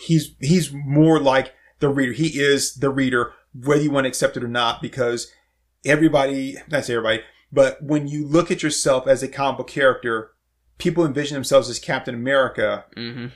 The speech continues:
Speaker 1: but they don't remember them, envision themselves as Steve Rogers before he becomes Captain America.
Speaker 2: Right, yeah.
Speaker 1: And, and they really kind of, that's who you have to be. And when you're looking at this, you want to be Manhattan,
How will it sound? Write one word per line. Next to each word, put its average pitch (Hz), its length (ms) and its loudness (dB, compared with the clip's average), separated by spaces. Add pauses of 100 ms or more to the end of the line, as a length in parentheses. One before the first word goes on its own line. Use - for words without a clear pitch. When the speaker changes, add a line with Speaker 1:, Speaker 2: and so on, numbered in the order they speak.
(140)
Speaker 1:
but 139 100 2
they 131 80 0
don't 135 200 0
remember 127 300 -2
them, 123 180 -6 (280)
envision 127 340 0
themselves 120 300 0
as 110 100 -2
Steve 120 320 -4
Rogers 117 560 -2 (220)
before 131 280 2
he 117 60 0
becomes 117 300 -6
Captain 113 260 -4
America. 107 400 -10
Speaker 2:
Right, 117 380 0
yeah. - 300 -6 (220)
Speaker 1:
And, 143 240 -2
and 147 160 0
they 139 80 -2
really 147 280 2
kind 143 180 0
of, 135 40 2
that's 156 160 2
who 151 80 -4
you 131 120 -4
have 131 140 -2
to 123 80 -4
be. 117 460 -4 (220)
And 135 140 0
when 135 80 -2
you're 139 100 0
looking 147 200 0
at 120 140 -4
this, 127 460 0 (220)
you 135 180 -6
want 139 260 0
to 120 60 -6
be 135 140 -2
Manhattan, 131 800 -2